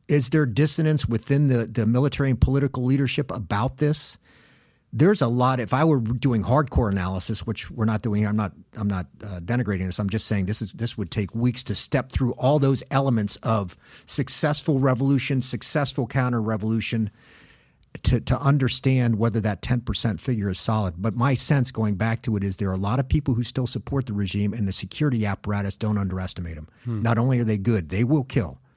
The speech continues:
Speaker 1: They, and they will kill thousands if that's what it takes.
Speaker 2: As far as regime change in the next ten years?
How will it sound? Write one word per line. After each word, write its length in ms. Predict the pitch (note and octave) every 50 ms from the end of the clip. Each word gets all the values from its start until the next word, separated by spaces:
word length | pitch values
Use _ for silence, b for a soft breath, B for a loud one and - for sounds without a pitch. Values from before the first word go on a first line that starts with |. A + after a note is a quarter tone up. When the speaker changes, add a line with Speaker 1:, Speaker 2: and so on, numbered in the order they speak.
| _ _ _ _ _ _ _ _
Speaker 1:
They, 220 | G2 A#2+ A#2 A#2 B2
and 120 | G#2 G#2+ G#2
they 100 | A2 B2+
will 220 | C3 C3+ C3+ A#2
kill 440 | G#2 - - - B2+ A#2 A2 G2+ F2+ - _ _ - - -
thousands 800 | - - - - - A2+ A#2+ C3+ - G2+ - - E2 C#2+ C2+ -
if 160 | - - -
that's 240 | - F#2 E2+ E2 -
what 80 | F2 D#2+
it 80 | D#2+ D#2
takes. 400 | - - C#2 C2+ - - - - _ _ -
Speaker 2:
As 100 | B2 -
far 160 | - D#3 D3+
as 100 | C#3+ A2
regime 400 | A#2+ B2+ A#2+ F#2+ A#2 B2+ B2+ C3+
change 520 | C3 - E3 D#3+ D#3+ E3+ E3+ D3 - - _
in 100 | - B2+
the 100 | B2 B2+
next 360 | B2 B2 C3 C3+ C3 - - -
ten 180 | D3 C#3+ C#3+ C#3+
years? 540 | C#3 C#3+ C3+ C3+ D3+ E3+ E3 - - -